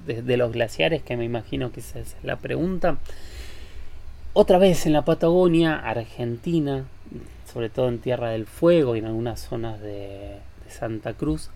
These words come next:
han aparecido muchísimos objetos en el hielo, así como hay muchísimas historias de ovnis en la Antártida, que yo sé que es uno de los temas de los que más me preguntan y de los que más llaman la atención.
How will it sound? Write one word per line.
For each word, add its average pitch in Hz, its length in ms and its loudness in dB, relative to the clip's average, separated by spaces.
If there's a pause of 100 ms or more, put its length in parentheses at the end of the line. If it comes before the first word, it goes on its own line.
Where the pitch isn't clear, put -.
han 156 140 -2
aparecido 135 680 -2
muchísimos 139 720 -4
objetos 123 640 -6
en 110 100 -6
el 110 140 -4
hielo, 156 340 2 (360)
así - 240 -2
como 185 300 0
hay 175 100 4
muchísimas 147 680 -2
historias 127 600 2 (380)
de 127 200 2
ovnis 131 320 0
en 117 120 -2
la 113 60 -2
Antártida, 120 640 2
que 117 120 -6
yo 131 120 -4
sé 135 160 -8
que 147 120 -6
es - 140 -10
uno 151 120 -2
de 139 80 0
los 120 160 -2
temas 151 460 -2 (420)
de 127 160 4
los 120 220 0
que 117 220 -6
más 131 300 -4
me 127 160 -2
preguntan 131 880 -2
y 135 120 -8
de 107 120 -2
los 104 140 -6
que - 220 -6
más 113 300 -6
llaman 110 300 -4
la 107 60 -4
atención. 104 560 -10